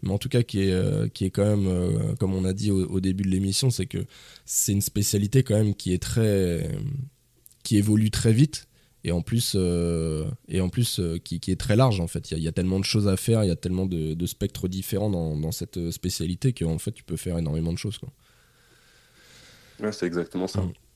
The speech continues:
Speaker 1: Mais, euh, mais en tout cas, merci, merci, euh, Charlie, hein, de, <laughs> de nous avoir fait, euh, partager un peu ton,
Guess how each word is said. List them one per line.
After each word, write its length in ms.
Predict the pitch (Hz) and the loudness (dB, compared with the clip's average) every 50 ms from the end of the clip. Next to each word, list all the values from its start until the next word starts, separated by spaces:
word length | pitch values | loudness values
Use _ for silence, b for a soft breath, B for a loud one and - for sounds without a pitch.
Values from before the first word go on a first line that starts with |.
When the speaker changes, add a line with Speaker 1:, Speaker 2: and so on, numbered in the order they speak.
| - - _ _ _ _ _ _ - - - - | -20 -20 _ _ _ _ _ _ -14 -12 -8 -2
Speaker 1:
Mais, 260 | 104 104 113 127 127 | 2 6 8 10 10
euh, 800 | 123 120 110 107 104 104 104 104 101 101 101 101 98 98 98 95 95 | 10 10 8 8 6 6 6 6 6 6 4 4 4 2 2 2 2
mais 100 | 98 110 | 6 8
en 100 | 120 127 | 8 8
tout 120 | 117 - 110 | 8 6 4
cas, 160 | - 127 123 | 6 6 8
merci, 600 | 120 113 104 95 - - - 107 104 104 104 101 | 8 6 2 0 -2 -4 -4 -4 -4 -4 -4 -4
merci, 400 | 95 95 98 - - - 107 104 98 | -4 -6 -6 -6 -6 -6 -4 -4 -2
euh, 360 | 95 90 87 87 85 85 85 | -2 -4 -4 -6 -6 -8 -8
Charlie, 320 | - - 92 92 98 110 | -6 -6 -4 -4 -2 -2
hein, 140 | 110 101 98 | -2 -4 -4
de, 340 | 98 90 90 90 90 95 101 - - - - | -6 -6 -6 -6 -6 -8 -8 -6 -2 0 2
<laughs> 180 | - 123 - | 2 2 0
de 140 | - 95 101 | 0 0 0
nous 180 | 98 104 101 104 | 2 2 4 4
avoir 240 | 101 104 107 101 - | 4 2 2 0 -2
fait, 220 | - - 104 104 | -2 -2 0 2
euh, 360 | 107 101 92 85 82 80 80 76 - 101 b b b b b - | 2 2 0 0 -2 -4 -4 -4 -6 -8 b b b b b -2
partager 400 | - 98 - - 104 101 98 101 | -2 -2 0 0 0 2 2 2
un 80 | 104 101 | 2 2
peu 140 | - 117 113 | 2 0 0
ton, 280 | - 107 90 90 87 | 0 -2 -4 -4 -4